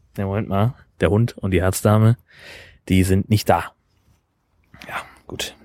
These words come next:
es ist, wie es ist. Ansonsten bin ich, <laughs> habe ich neulich auch getwittert, der mit Abstand schlechteste Schleswig-Holsteiner der Welt.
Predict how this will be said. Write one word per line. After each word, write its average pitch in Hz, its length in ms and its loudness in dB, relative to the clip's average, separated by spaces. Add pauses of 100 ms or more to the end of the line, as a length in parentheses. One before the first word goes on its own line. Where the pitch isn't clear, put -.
es 127 200 2
ist, - 200 -8
wie - 40 -14
es - 120 -14
ist. - 220 -14 (760)
Ansonsten 151 440 2
bin 160 140 2
ich, - 360 -6 (400)
<laughs> - 640 -6
habe 123 160 0
ich 120 40 2
neulich 117 320 2
auch 101 160 -2
getwittert, 127 460 -4 (600)
der 120 200 6
mit 117 180 0
Abstand 113 640 0
schlechteste 120 640 0
Schleswig-Holsteiner 95 1080 0 (420)
der 95 220 2
Welt. 90 360 0